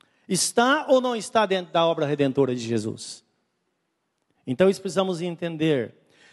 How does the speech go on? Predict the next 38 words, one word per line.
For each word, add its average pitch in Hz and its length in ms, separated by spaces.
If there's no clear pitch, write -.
E 175 80
quando 320 500
você 247 320
orar, 156 640
tenha 214 340
isso 185 320
em 165 100
mente. 147 640
Porque 196 300
às 175 200
vezes 254 720
nós 190 300
oramos, 262 680
e 185 80
quando 269 320
oramos 254 420
nós 269 200
não 277 140
temos 277 260
certeza, 262 720
ou 254 120
não 294 120
temos 285 260
noção 277 380
do 277 80
que 220 80
estamos 220 300
pedindo, 247 400
e 262 60
pensamos, 269 340
"Mas 302 180
será 320 300
que - 80
é 269 40
a 233 40
vontade 220 260
do 196 80
Senhor?" 294 400